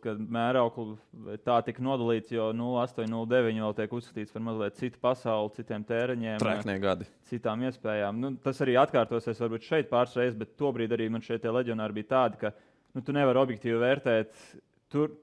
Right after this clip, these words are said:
Speaker 1: tur, kur aizbrauc pēc, eh, A S K Rīga kaut kāds Breks vai kāds cits, nu, tas varbūt nav tik ļoti Latvijas līgas veidots, cik viņu kopējais C V. Ja tu tur astoņas gadus iepriekš spēlējis N B A, ka tas pats attiecās uz garo, ļoti garo horvātu,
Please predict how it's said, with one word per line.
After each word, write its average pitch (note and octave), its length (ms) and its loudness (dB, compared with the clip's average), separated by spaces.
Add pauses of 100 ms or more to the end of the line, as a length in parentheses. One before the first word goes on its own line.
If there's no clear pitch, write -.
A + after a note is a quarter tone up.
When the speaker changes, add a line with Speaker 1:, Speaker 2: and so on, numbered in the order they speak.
(260)
Speaker 1:
tur, F3+ 140 6
kur D#3+ 220 2
aizbrauc C3 420 6
pēc, A#2+ 360 2
eh, A#2 460 2
A B2 140 6
S C3+ 120 2
K A#2+ 160 4
Rīga B2 300 0
kaut A2+ 220 0
kāds G#2+ 80 -16
Breks C3 340 4
vai A#2+ 100 0
kāds A#2+ 220 0
cits, C#3+ 200 -4
nu, B2+ 120 -6
tas B2+ 220 -4
varbūt B2 300 -2
nav C3 220 2
tik A2+ 100 -10
ļoti B2 180 2
Latvijas B2+ 360 2
līgas B2 240 -2
veidots, C3 400 2
cik A#2 100 -8
viņu A#2 180 -4
kopējais A#2 520 2
C A#2 80 -2
V. A2+ 340 2 (440)
Ja G#2 60 -12 (100)
tu G#2+ 140 -10
tur A#2 140 -8
astoņas A#2+ 360 2
gadus A#2 220 0
iepriekš A2+ 320 -2
spēlējis B2 380 2
N B2 180 0
B A#2 80 2
A, A#2+ 400 2
ka A2 140 -14
tas - 180 -14
pats A#2+ 180 -2
attiecās A2 380 -2
uz A2 80 -8
garo, G#2 460 0 (100)
ļoti A2+ 280 -2
garo A2 200 0
horvātu, A2 480 -2